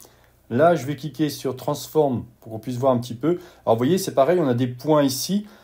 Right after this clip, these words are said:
Alors à chaque fois je suis désolé, je m'aperçois que quand je fais mes vidéos, alors je vais essayer de me moderniser au fur et à mesure, mais je vous énumère pas sur quel point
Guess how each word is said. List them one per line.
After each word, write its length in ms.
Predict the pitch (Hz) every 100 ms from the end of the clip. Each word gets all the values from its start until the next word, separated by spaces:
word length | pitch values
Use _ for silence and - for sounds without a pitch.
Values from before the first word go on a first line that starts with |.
| _ _ -
Alors 140 | 151
à 60 | 180
chaque 140 | 208
fois 100 | 240
je 40 | 233
suis 60 |
désolé, 320 | 180 170 196
je 60 | 214
m'aperçois 320 | 185 180 190
que 80 | 208
quand 60 | 175
je 80 |
fais 100 | -
mes 80 | 180
vidéos, 560 | 165 165 156 170 240 - -
alors 140 | 117
je 100 | 110
vais 260 | 120 135 135
essayer 280 | 127 151 160
de 60 |
me 100 | 147
moderniser 460 | 139 147 147 147 156
au 80 | 147
fur 240 | - 147
et 100 | 143
à 40 |
mesure, 380 | 139 139 147 202
mais 260 | 156 143 139 - - _ _
je 140 | 135
vous 140 | 135
énumère 420 | 185 190 180 165 -
pas 140 | 214
sur 180 | 214 -
quel 240 | 180 175
point 380 | - 196 208 214